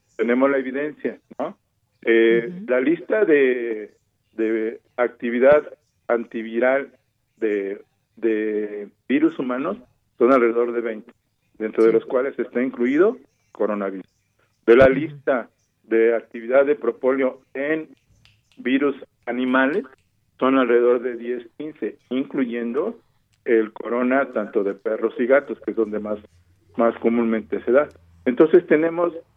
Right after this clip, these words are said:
Speaker 1: las bases, las bases para recomendarlo, o sea, es decir, yo no estoy diciendo, "Oye, este, eh, ponte tanto para,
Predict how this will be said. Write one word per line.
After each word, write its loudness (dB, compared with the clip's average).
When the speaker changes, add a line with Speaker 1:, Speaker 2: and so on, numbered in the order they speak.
Speaker 1:
las 6
bases, 2
las -8
bases 2
para 2
recomendarlo, -2
o -10
sea, 0
es 0
decir, -2
yo 4
no 2
estoy 6
diciendo, 0
"Oye, 4
este, -8
eh, 0
ponte 0
tanto -2
para, 2